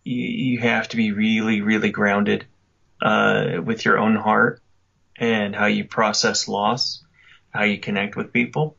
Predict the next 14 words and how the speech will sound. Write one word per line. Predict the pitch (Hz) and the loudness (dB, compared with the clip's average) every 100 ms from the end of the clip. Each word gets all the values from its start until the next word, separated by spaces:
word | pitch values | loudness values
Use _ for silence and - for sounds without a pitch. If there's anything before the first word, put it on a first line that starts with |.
| - | -2
I | |
mean, | 117 107 | 0 0
'cause | 104 | -2
at | 107 110 | -2 2
that | 147 131 | 2 2
moment, | 107 107 104 - | 2 2 2 0
you're | 120 | 0
just | 160 139 - | 2 0 0
there | 110 | 0
for | 101 - | -2 -6
them. | 101 104 98 98 - - - - | -2 0 -2 -6 -14 -20 -20 -4
You, | 120 | -2
this | 110 117 - | 2 0 2
is | 127 110 | 2 0